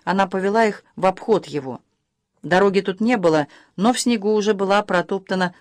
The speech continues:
тропинка теми, кто прошел перед ними. Айрис шла быстро.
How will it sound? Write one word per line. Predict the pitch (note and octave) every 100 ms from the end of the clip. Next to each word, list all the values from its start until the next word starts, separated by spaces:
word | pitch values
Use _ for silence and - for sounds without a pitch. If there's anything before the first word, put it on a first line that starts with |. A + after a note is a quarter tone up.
| _
тропинка | G3 A3 A3 A#3 D#3 C#3 - _ _
теми, | - A3 G3+
кто | F#3+
прошел | - F3 - F#3+
перед | F#3 F#3+ F3+
ними. | D#3 D3 C3 _ _ _ _ _ _ _ -
Айрис | G#3+ A3 A3+ - - _
шла | - G3+ G#3
быстро. | F3 D#3+ - D#3